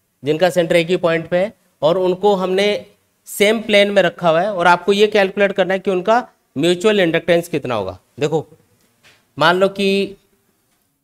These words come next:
ये दो कॉन्सेंट्रिक कॉइल्स हैं, इनका सेंटर है O, जो पहली कॉइल है वो ये है, इसकी रेडियस है आर वन, और जो दूसरी कॉइल है उसकी रेडियस है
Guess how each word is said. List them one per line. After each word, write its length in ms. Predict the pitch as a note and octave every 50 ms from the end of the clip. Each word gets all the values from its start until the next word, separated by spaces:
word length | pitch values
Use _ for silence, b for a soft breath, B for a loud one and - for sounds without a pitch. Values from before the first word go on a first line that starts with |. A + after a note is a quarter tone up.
| _ _ _ _ _ _ _ C#3
ये 160 | D3 E3 E3+
दो 640 | D#3+ C#3+ D#3 E3+ F3 F3+ F#3 F#3+ F3+ F3 F#3+ - - _ _ _ _ _ _ -
कॉन्सेंट्रिक 640 | D#3 D#3 E3 E3 E3 - F#3+ E3+ E3+ E3+ F3+ F#3+ F3+
कॉइल्स 380 | - E3+ D#3 D#3 E3 E3 D#3+ -
हैं, 160 | F3+ F#3+ G#3+ - _ _
इनका 240 | D3 D3+ D#3 F#3 F3
सेंटर 380 | E3 - F3 E3 E3 E3 F#3 F3
है 220 | E3+ F3+ F#3 - -
O, 120 | C3 B2 A2 F#2 - _ _ _ _ _ _ _ _ _ _ _ _ _ _ _ _ -
जो 220 | G3 G#3 G#3+ G#3+ G#3 G#3 - -
पहली 260 | F3+ F#3 G3 A3 A#3+
कॉइल 320 | A3+ - G#3+ G#3+ G#3+ G#3 G3+
है 140 | G3+ G#3
वो 160 | G#3 G3 F#3 F3
ये 180 | E3 D#3 D3 B2
है, 160 | G#2+ G2+ F#2 F2+ - _ _ _ _ _ _ _ _ _ _ _ _ _ _ _ _ _ -
इसकी 180 | D#3+ - - G3
रेडियस 380 | F#3 F#3 F3 F#3 F#3+ F#3 F#3
है 100 | G#3+ G#3
आर 280 | F#3 - C3 C3+ B2+ A#2+
वन, 160 | A#2 A2 G#2 - _ _ _ _ _ _
और 160 | - D#3 F3 F3
जो 180 | E3+ G3+ G3+ F#3+
दूसरी 520 | E3+ D3 D#3 F3+ G3 F#3 - A3+ A#3 A#3
कॉइल 300 | A#3 A3+ G3+ F#3+ G3 F#3+ F3+
है 200 | F#3 F#3+ G3 G3 -
उसकी 280 | - - - - G3
रेडियस 400 | F3+ F3+ F3 F3 F3+ F3+ F3 -
है 160 | G3+ A3 A3